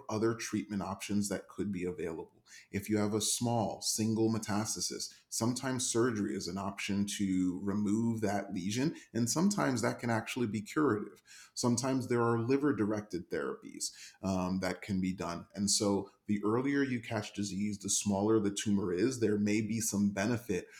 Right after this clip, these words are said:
um, in, in some patients for that. And I think we will learn even more about this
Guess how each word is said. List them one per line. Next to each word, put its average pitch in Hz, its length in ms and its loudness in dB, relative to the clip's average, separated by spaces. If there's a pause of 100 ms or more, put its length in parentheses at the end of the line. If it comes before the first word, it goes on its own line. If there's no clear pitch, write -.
(180)
um, 95 600 0
in, 101 260 0
in 101 220 0
some 98 280 2
patients 98 440 -2
for 90 160 -4
that. 92 280 0
And 85 100 -10
I 95 60 -6
think 104 280 -6
we 117 100 -2
will 110 200 4
learn 101 380 0
even 127 320 0
more 113 340 2
about 104 440 0
this 156 320 2